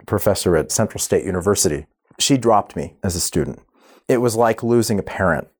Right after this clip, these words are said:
because she was so fed up with my parents that they, A, wouldn't buy me a better cello, and B, were so myopic. I don't know if that's the right word, but, you know, everything works out.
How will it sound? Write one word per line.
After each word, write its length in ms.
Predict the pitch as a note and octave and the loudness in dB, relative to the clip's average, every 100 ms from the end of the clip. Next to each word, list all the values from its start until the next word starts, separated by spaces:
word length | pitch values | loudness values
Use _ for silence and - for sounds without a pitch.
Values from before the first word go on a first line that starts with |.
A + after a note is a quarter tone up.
| _ - | _ -4
because 180 | G#2 G2 | -2 0
she 160 | - | 2
was 140 | G#2+ G2 | 2 2
so 320 | - A#2 A2+ | 2 2 2
fed 260 | A2+ - G#2+ | 2 0 2
up 160 | G#2 | 2
with 140 | G#2+ G2 | -2 0
my 100 | F2+ | 0
parents 440 | - F#2 F2 E2+ | 2 2 2 -2
that 120 | F#2 | -2
they, 220 | - E2+ D#2+ - | 2 2 0 -2
A, 160 | A2 | 0
wouldn't 260 | A2 G2 F2+ | 2 0 0
buy 140 | E2+ | 0
me 120 | F2 | 2
a 20 | E2 | 2
better 220 | D#2 D#2 | 2 0
cello, 400 | - D#2+ E2 D#2+ | 0 2 2 0
and 220 | F2 F2 | -2 -2
B, 320 | E2+ F2+ F2 - _ _ _ _ | 0 0 0 -6 _ _ _ _
were 120 | C3 A#2+ | -2 0
so 420 | - C#3 A#2+ - _ - | 2 2 2 -4 _ -2
myopic. 640 | A2+ G2+ G2+ A2+ A2+ - - | 0 2 2 2 0 -2 0
I 40 | |
don't 100 | A#2 | 0
know 40 | |
if 60 | G#2+ | 2
that's 160 | G#2+ - | -2 0
the 80 | G2 | 2
right 180 | F#2+ | 2
word, 300 | D#2+ F#2+ F#2 - - | 2 0 0 -6 0
but, 300 | A3+ - - - | 0 0 -6 -2
you 100 | G3 | 2
know, 120 | E3+ | 2
everything 460 | - G3 G#3 G#3+ F#3+ | 2 0 2 0 2
works 280 | E3 C#3+ C3+ | 0 0 2
out. 320 | A2 A2 | 2 2